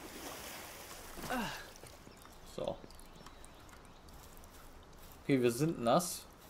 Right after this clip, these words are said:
Wir sind langsamer. Wie lange hält das an?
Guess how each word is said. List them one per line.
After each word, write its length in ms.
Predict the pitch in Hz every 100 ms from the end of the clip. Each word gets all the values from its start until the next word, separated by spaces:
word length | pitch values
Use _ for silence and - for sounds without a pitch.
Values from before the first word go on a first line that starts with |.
| -
Wir 80 | 123
sind 180 | 131 127
langsamer. 800 | 120 185 185 120 98 101 135 180 - - - - - - - - - - - - - - - - - - - - - - - - - - - - - - - - - - - -
Wie 60 |
lange 280 | 143 175 175
hält 220 | 165 156
das 160 | 151 -
an? 320 | - 107 101